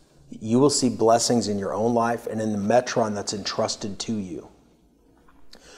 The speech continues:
So the art of managing your metron is to start with the right source code,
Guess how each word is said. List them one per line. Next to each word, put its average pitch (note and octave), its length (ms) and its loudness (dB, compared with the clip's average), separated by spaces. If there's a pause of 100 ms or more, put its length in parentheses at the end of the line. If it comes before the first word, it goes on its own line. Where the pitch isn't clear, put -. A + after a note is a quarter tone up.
(120)
So - 160 2
the B2 140 2
art C#3+ 320 8
of A2+ 120 -4
managing B2 480 4
your A2+ 120 4
metron A2 640 0 (360)
is B2 180 0
to - 100 -4
start C3 600 6
with C3 200 0
the G#2 140 -2
right A2+ 440 2
source B2+ 460 2
code, F#2 400 -4